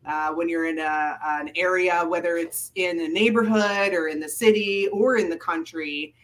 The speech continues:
and there's not a lot of people around, like, i-, instantly it's, it's not as, um, it becomes scarier, becomes a little more dangerous. And, uh, we live with that all the time. It just so happens that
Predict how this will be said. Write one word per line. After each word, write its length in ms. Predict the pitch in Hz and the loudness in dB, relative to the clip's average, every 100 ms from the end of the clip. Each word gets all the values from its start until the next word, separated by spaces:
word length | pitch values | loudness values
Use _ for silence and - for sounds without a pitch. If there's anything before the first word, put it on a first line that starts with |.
| _ _ 165 | _ _ -8
and 100 | 170 | -4
there's 140 | 170 | -2
not 200 | 185 180 | 2 2
a 60 | 170 | 4
lot 180 | 156 156 | 0 0
of 60 | |
people 260 | 220 214 180 | -2 -2 0
around, 400 | 160 151 151 147 | 0 -2 -4 -4
like, 220 | 147 143 151 | -8 -10 -8
i-, 160 | 170 - | -8 0
instantly 680 | 208 214 208 170 170 156 | 4 4 2 -4 -4 -4
it's, 340 | 147 - - - | -6 -8 -12 -10
it's 200 | 165 165 | -10 -6
not 360 | 165 156 156 151 | -2 0 -2 -4
as, 580 | 147 147 143 - - - | -6 -8 -10 -12 -14 -12
um, 680 | 143 139 139 135 131 131 - _ _ _ _ | -8 -6 -6 -8 -14 -18 -20 _ _ _ _
it 60 | - | -12
becomes 400 | 165 185 165 - | -4 -2 -2 -4
scarier, 640 | 147 147 151 156 185 220 | -4 -4 -2 -2 0 -2
becomes 340 | 170 - 143 156 | -4 -6 -6 -6
a 40 | |
little 180 | 151 143 | -6 -4
more 220 | 143 143 | -4 -6
dangerous. 720 | 143 139 151 180 226 247 - - _ _ _ _ _ - | -6 -4 -2 0 -2 -2 -8 -14 _ _ _ _ _ -6
And, 320 | 156 156 156 | 0 0 2
uh, 160 | 147 147 | 0 4
we 100 | 190 | 6
live 180 | 220 220 | 10 10
with 120 | 214 | 10
that 180 | 202 190 | 8 10
all 160 | 190 | 10
the 80 | 185 | 8
time. 480 | 170 170 170 196 208 | 2 2 4 4 4
It 120 | 170 | 2
just 200 | 185 185 | -2 0
so 120 | 190 | 0
happens 540 | 170 151 156 196 190 175 | 2 2 2 0 -4 -4
that 380 | 160 156 147 - | -2 0 0 -2